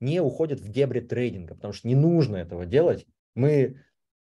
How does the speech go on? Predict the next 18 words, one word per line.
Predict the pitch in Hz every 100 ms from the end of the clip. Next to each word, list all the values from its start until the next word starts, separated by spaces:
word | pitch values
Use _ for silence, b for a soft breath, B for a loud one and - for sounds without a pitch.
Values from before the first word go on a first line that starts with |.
| _
тратим, | 165 147 143 92
мы | 110
деньги | 113 147 120
тратим, | 113 156 151 107
мы | 101
вкладываем | 127 113 104
деньги | 127 104
в | 95
краудфандинг, | 110 117 113 - 110 101 85 85
в |
разработки, | 101 101 110 113 - 82
и |
все. | 85 92 82
Доверьтесь | 123 220 233 -
просто | 135 147 -
экспертам, | - - 220 226 104
они | 113
разрабатывают. | 117 123 147 165